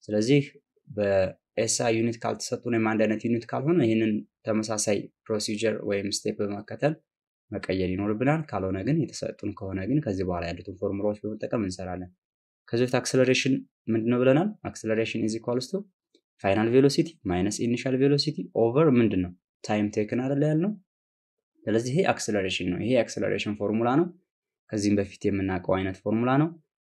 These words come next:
ይሄን ክሪስ ክሮስ ብናባዛው ምን ይሆናል? ክሪስ ክሮስ ብናባዛው አክሰለሬሽን ታይምስ ታይም is equals to ምን ነው ማለት ነው? ቪ ፋይናል ማይነስ ቪ ኢኒሻል ይሆናል። አሁን እዚህ ጋር ምን ልናደርግ ነው?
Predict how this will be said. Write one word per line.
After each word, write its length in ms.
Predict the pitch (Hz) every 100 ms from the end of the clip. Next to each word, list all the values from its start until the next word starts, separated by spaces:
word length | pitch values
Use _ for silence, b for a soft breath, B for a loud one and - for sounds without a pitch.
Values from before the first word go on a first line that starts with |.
| _ -
ይሄን 180 | 113 107
ክሪስ 200 | 110 -
ክሮስ 240 | 117 113
ብናባዛው 560 | 110 113 107 113 110 120
ምን 140 | 127
ይሆናል? 280 | 135 165 214 - _ _ _ _ _ _ _
ክሪስ 140 | 104 -
ክሮስ 200 | 107 107
ብናባዛው 560 | 110 113 110 127 175
አክሰለሬሽን 720 | 135 - 113 117 127 - 175 -
ታይምስ 520 | 107 107 127 - - _ _ _ -
ታይም 420 | 95 104 175 214 - _ _ _ -
is 120 | 107
equals 320 | 104 120 120
to 100 | -
ምን 140 | 135 131
ነው 120 | 123
ማለት 260 | 107 95
ነው? 160 | 95 92 110
ቪ 160 | 104
ፋይናል 360 | 107 120 120 123
ማይነስ 300 | 127 151 175
ቪ 180 | 104 110
ኢኒሻል 380 | 110 107 101 90
ይሆናል። 260 | 87 80 - _ _ _ _ _ _ _
አሁን 180 | 117 120
እዚህ 140 | 127 127
ጋር 100 | 131
ምን 120 | 135
ልናደርግ 460 | 135 135 139 131
ነው? 280 | 143 185 214